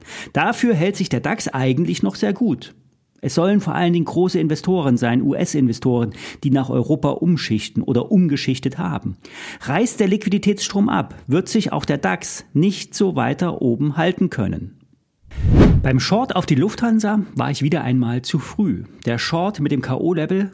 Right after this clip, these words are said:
kurz vor zwölf Euro kam die letzten zwei Tage noch einmal unter Druck.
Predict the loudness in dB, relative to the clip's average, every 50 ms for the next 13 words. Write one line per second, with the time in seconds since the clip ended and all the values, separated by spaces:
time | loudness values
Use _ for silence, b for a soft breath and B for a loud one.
0 | -6 -4 -2 -2 -2 -2 -4 -4 -4 -4 -2 -2 -2 -2 -2 -2 -4 -4 -2 -2
1 | -2 -2 -2 -2 -2 0 0 0 0 0 -2 -2 -2 -2 -2 -2 -2 -2 -4 -6
2 | -4 -4 -4 -2 0 2 0 0 0 -2 -2 0 2 2 2 0 -2 -2 -2 -4
3 | -4 -4 -4 -6 -8 -10 -10 -10 -10 -12 -20